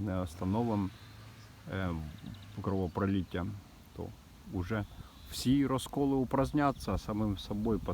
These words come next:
тому що Бог єдиний для всіх, Бог є дух, і на поклонятися дух і істині йому, да. Природу загрязати не треба.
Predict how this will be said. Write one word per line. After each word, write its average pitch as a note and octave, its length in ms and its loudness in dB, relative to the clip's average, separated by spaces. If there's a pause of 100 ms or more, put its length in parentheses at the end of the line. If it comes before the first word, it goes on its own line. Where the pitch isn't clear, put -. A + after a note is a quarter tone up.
тому G2 240 2
що - 160 0
Бог G2 320 0
єдиний G2 420 4
для F#2+ 160 4
всіх, - 240 6
Бог - 220 4
є G2 120 2
дух, G#2+ 340 2
і G#2 40 2
на F#2+ 180 2
поклонятися F#2+ 440 0
дух F2+ 260 0
і G2 160 4
істині F2 420 0 (800)
йому, F2 380 -2
да. G#1+ 100 -6 (600)
Природу A2 380 4
загрязати G#2 560 2
не G2 60 2
треба. F#2 260 2